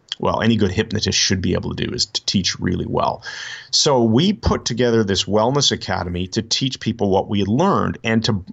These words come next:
incorporate, so two areas of expertise that are not traditionally our own, which is diet and activity, so what you eat and how you move your body. And the third, which is in the area of an expertise for a hypnotist, and that is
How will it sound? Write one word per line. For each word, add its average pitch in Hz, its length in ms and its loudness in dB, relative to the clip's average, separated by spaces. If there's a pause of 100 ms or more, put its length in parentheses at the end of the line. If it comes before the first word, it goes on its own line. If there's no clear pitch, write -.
incorporate, 113 840 2 (400)
so 107 380 2
two 196 320 0
areas 160 320 4
of 120 80 0
expertise 117 540 0
that 107 100 0
are 98 80 0
not 104 320 0
traditionally 101 600 0
our 98 320 -2
own, 98 360 -2
which 95 260 -2
is 92 160 0
diet 92 720 -2
and 104 240 -4
activity, 101 540 -2
so 98 440 -2
what 107 220 -2
you 113 120 6
eat 107 200 4
and 92 100 -4
how 85 140 -2
you 95 160 2
move 104 180 4
your 131 120 2
body. - 380 -2 (320)
And 127 160 4
the 123 60 4
third, 147 420 2
which 147 320 0
is 156 460 2 (280)
in 135 120 4
the 113 160 6
area 98 240 2
of 95 80 0
an 92 60 2
expertise 95 540 -2
for 95 440 -2
a 95 80 0
hypnotist, 101 540 -2
and 104 80 2
that 95 100 -2
is 95 160 0